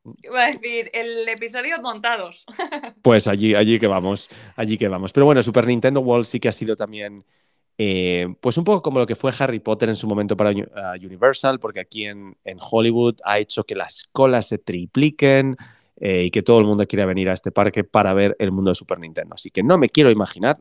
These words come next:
Speaker 2: lo que va a ser cuando abra en Orlando.
Speaker 1: Qué locura.
Speaker 2: Hemos pasado un poquito así, casi de refilón por estas últimas atracciones y áreas de algunos parques de Estados Unidos, porque nos vamos a ir a España para acabar este epi-, este episodio.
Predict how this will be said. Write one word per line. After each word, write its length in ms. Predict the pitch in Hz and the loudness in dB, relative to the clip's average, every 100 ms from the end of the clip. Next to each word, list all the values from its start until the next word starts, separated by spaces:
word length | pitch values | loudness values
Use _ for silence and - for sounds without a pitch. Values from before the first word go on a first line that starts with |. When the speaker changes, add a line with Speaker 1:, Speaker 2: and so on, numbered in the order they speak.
| _ | _
Speaker 2:
lo 160 | 95 110 | -14 -10
que 100 | 87 | -8
va 80 | |
a 40 | 87 | -4
ser 280 | 151 156 - | -2 -2 -4
cuando 320 | - 87 87 | -10 -6 -2
abra 340 | 107 117 123 _ - | 0 -2 -6 _ -12
en 180 | 85 | -10
Orlando. 600 | 78 76 80 - - - _ _ _ _ | -10 -10 -8 -8 -10 -18 _ _ _ _
Speaker 1:
Qué 100 | - | -20
locura. 420 | 190 170 - - 160 - - _ - | -18 -18 -16 -14 -14 -16 -20 _ 0
Speaker 2:
Hemos 220 | 156 208 | 4 6
pasado 160 | 190 175 | 6 4
un 60 | 156 | 4
poquito 220 | 147 139 | 6 4
así, 240 | 120 139 | 4 2
casi 240 | - 131 139 | 2 4 4
de 100 | 123 | 4
refilón 580 | 113 107 110 110 131 | 2 0 0 0 0
por 140 | 117 107 | 0 -2
estas 220 | 107 113 | -2 -4
últimas 340 | 113 110 104 101 | -4 -4 -4 -6
atracciones 600 | 98 - 110 107 101 98 | -12 -10 -6 -4 -6 -8
y 100 | 95 | -6
áreas 460 | 104 98 87 - - | -4 -4 -6 -8 -10
de 140 | 95 85 | -6 -6
algunos 360 | 90 98 90 | -4 -2 -2
parques 380 | - 90 90 85 | -2 -6 -8 -10
de 40 | 87 | -8
Estados 360 | - 92 87 | 0 0 0
Unidos, 400 | 90 98 98 - _ _ _ _ _ _ - | -2 0 0 0 _ _ _ _ _ _ 2
porque 180 | 147 | 4
nos 140 | 175 175 | 6 4
vamos 180 | 208 165 | 4 4
a 40 | |
ir 60 | 139 | 2
a 40 | |
España 520 | - - 98 98 98 - _ - | 2 0 0 -2 -6 -10 _ -4
para 160 | 110 | -2
acabar 240 | 104 107 101 | 2 2 0
este 180 | - 90 | -2 -6
epi-, 120 | - | -4
este 220 | - - - | -4 -4 -8
episodio. 560 | - 76 62 73 - | -8 -10 -10 -12 -14